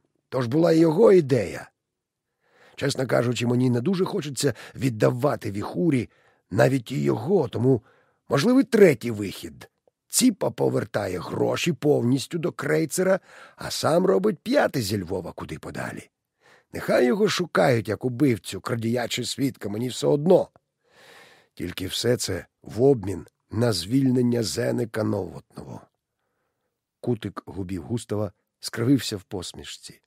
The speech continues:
«Його так само можна посадити під домашній арешт». Повія вела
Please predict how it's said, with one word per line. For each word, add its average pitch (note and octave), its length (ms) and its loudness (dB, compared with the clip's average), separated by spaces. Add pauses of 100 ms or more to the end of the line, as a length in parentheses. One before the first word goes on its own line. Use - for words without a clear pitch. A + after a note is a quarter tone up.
(580)
«Його A2+ 280 0
так - 240 -8
само D#3+ 360 2
можна F2+ 400 -8 (320)
посадити B2+ 500 -2
під C3+ 280 -10
домашній B2 720 0
арешт». - 680 -8 (1200)
Повія G#3+ 460 6
вела F3+ 400 2